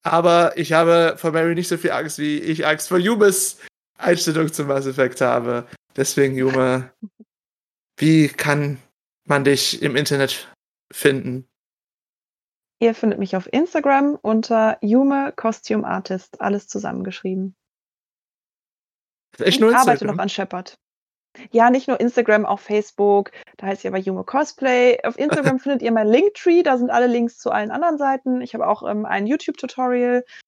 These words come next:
Speaker 2: Und, ähm, ich arbeite zurzeit an Shepard und an Garrus. Also Garrus ein bisschen weniger, aber kommt noch.
Speaker 1: Ich weiß, dass du im Cosplay-Podcast den, den, den Suit von Miranda aber anhattest, oder?
Speaker 2: Genau. Ich wollte auch mal eine Miranda so für ein Shooting halt nur, für so ein
Speaker 1: Ah.
Speaker 2: Indoor-Shooting machen.
Speaker 1: Ah,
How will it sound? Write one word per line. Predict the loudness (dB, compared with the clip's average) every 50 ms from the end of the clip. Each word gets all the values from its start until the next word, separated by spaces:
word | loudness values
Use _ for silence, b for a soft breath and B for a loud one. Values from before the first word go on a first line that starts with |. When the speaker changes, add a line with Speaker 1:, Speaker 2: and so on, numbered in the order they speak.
| _ _ _ _ _
Speaker 2:
Und, | 0 2 4 4 4 4 2
ähm, | 2 2 2 4 2 2 0
ich | 0 2 4
arbeite | 4 6 6 4 2 0
zurzeit | -2 -2 -2 0 0 0 0 0
an | -2 -4
Shepard | -4 -4 -4 -2 0 0 -2 -2 -2
und | -4 -4 -4 -4
an | -4 -6 -4
Garrus. | -4 -2 -2 -2 -2 -4 -2 -2
Also | 0 0 2
Garrus | 2 2 2 2 0 -2 -8 -18 -20 _ _ -8
ein | -6
bisschen | -4 -2 0 2 2
weniger, | 2 2 2 2 2 2 2
aber | 2 0 -2 -4
kommt | -6 -10 -10 -8
noch. | -10 -14 -16 _ _ _ _ _ _ _ _ _ _ -20 B B -8 B
Speaker 1:
Ich | B 0 2
weiß, | 2 2 2
dass | 2 0 0
du | 0
im | 0 0
Cosplay-Podcast | 0 0 2 2 2 0 2 0 -2 -2 -2 -2 -2 -2 -2 -2
den, | -4 -4 -4 -6 -6 -6
den, | -6 -8 -8 -8 -10 -8
den | -8 -8 -8 -8 -6 -2
Suit | 0 2 2 2 2
von | 0 0 0
Miranda | 2 2 2 2 2 2 0 0
aber | 0 -4 -4 -6
anhattest, | -8 -10 -12 -12 -12 -12 -10 -8
oder? | -6 -6 -6 -6 -8 _ _ _ _ _ _ _ _ _ _ -10
Speaker 2:
Genau. | -4 -2 -2 0 0 2 2 2 2 0 -2 -4
Ich | -4 -2
wollte | -2 0 2 2 2
auch | 2 2
mal | 2 2
eine | 2 2
Miranda | 2 2 4 4 4 4 4 2 2
so | 0 0
für | 0 2
ein | 0 0
Shooting | 2 2 2 2 2 2 0 -2 -2 -2 -4
halt | -4 -4 -6 -6
nur, | -6 -4 -4 -4 -4
für | -4 -4
so | -4 -4
ein | -4 -4
Speaker 1:
Ah. |
Speaker 2:
Indoor-Shooting | -4 -2 -2 -4 -4 -6 -8 -10 -8 -8 -10 -10
machen. | -6 -4 -2
Speaker 1:
Ah, | 0 2 0 0 -2